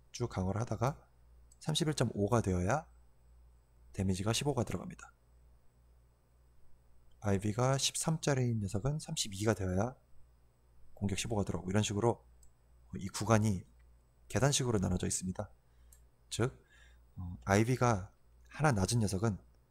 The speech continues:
강화를 한 번 더 시켜야 같은 수준의 공격력이 나올 수가 있습니다. 그래서, 어, 저는 보통 공격 아이비가 일 차이 나면, 어,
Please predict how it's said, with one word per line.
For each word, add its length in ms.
강화를 420
한 120
번 160
더 320
시켜야 580
같은 460
수준의 560
공격력이 500
나올 160
수가 160
있습니다. 420
그래서, 420
어, 280
저는 200
보통 460
공격 360
아이비가 460
일 200
차이 280
나면, 320
어, 320